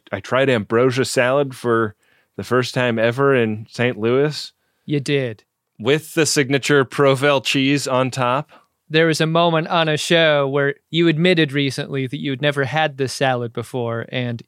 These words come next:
Speaker 2: eagle-eared F O Ds made that fantasy a reality.
Speaker 1: <laughs> Yeah.
Speaker 2: I've long said it's the most dangerous thing you can do as a podcaster is, is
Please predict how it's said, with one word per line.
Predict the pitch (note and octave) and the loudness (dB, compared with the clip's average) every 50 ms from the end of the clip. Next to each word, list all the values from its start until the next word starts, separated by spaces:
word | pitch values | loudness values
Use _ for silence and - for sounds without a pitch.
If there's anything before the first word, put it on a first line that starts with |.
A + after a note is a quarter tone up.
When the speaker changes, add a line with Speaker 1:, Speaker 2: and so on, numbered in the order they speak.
| _ | _
Speaker 2:
eagle-eared | - D#3 D#3+ D#3 C#3+ D3+ C#3+ C#3+ - D#3+ C#3+ C#3 C#3+ C#3 C3+ B2+ A#2 - - _ _ _ _ _ _ _ _ - | -6 -6 -6 -2 0 2 2 2 0 0 0 0 0 0 0 -2 -6 -10 -20 _ _ _ _ _ _ _ _ -2
F | D3 D3 C#3+ - - | 0 0 0 2 0
O | C#3+ C#3 C3+ | 0 0 0
Ds | A#2+ C#3 C3+ C3+ C3 B2 A#2+ A2+ - - - _ _ _ _ - | -2 -2 -4 -2 -4 -4 -6 -8 -10 -12 -16 _ _ _ _ -8
made | C#3 D3 D3+ D#3+ E3 D#3 C#3+ | -2 0 2 2 0 0 0
that | D#3 D#3 D3+ D3 D3 _ _ _ _ _ _ _ | 2 2 2 2 0 _ _ _ _ _ _ _
fantasy | - - D#3 D3+ D3+ D3 D#3 D3+ - - D3 C#3+ | -4 -2 0 0 0 0 0 -2 -2 0 0 0
a | C#3+ | 0
reality. | C3+ C3+ C3+ C#3 C#3 C#3 C#3 C3 B2 A2+ A#2+ A#2 G#2+ - _ - | 0 0 0 2 2 2 0 0 -2 -4 -8 -10 -10 -12 _ -6
Speaker 1:
<laughs> | - - - - - | -6 -6 -6 -4 -6
Yeah. | B2 - - _ _ _ _ _ - | -6 -6 -8 _ _ _ _ _ -4
Speaker 2:
I've | - F3+ E3+ G3 | -4 -2 2 2
long | A#3+ C4 C4+ C4 - | 4 4 4 2 2
said | - B3+ B3 A3 G3+ | 2 2 4 4 4
it's | F#3 - - | 2 0 0
the | G3 | 0
most | F#3+ G3 F#3+ F#3 - - | 2 2 2 2 2 2
dangerous | G3 G3+ G#3 F#3 F3+ F#3+ F3+ D#3 - | 2 2 2 2 2 0 0 0 0
thing | G3 F#3+ F3+ | -2 -2 -2
you | E3+ E3 | -2 -4
can | - E3 D#3 C#3 | -2 -4 -4 0
do | E3 E3 D#3 D3 | 0 2 2 2
as | C3 | 0
a | C#3 B2 | -2 -4
podcaster | - C#3 C3 C3 B2+ - - C3+ C3 B2+ B2+ - C#3 C3 C3 | -2 0 -2 -2 -2 -2 -2 0 0 0 -2 -4 -4 -4 -2
is, | B2+ A2+ - - | -4 -4 -8 -8
is | C#3+ C3+ B2 A2+ - | -6 -6 -6 -6 -8